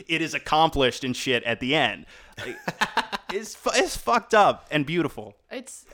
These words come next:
Speaker 2: I mean, just kind of like, like, just hearing you say the words that come, this came out of your mouth,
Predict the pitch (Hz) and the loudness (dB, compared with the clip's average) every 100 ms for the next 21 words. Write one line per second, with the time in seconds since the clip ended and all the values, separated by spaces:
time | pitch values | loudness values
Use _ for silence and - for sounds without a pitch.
0 | - 262 269 254 294 285 - 285 285 214 | -4 0 0 0 -2 -4 0 2 2 0
1 | 202 180 - _ _ _ _ _ _ _ | -4 -6 -10 _ _ _ _ _ _ _
2 | _ _ _ _ _ 208 - _ - 196 | _ _ _ _ _ -20 -20 _ -20 -14
3 | 294 - - _ _ - 311 339 370 320 | -14 -14 -20 _ _ -10 -4 -2 0 2
4 | 277 - 254 226 190 190 180 - - - | 2 2 2 2 0 -2 -4 -12 -16 -20
5 | _ _ - 208 202 226 196 - 202 - | _ _ -6 -4 -4 -6 -12 -14 -16 -12
6 | 208 190 185 175 170 165 | -6 -4 -4 -4 -4 -6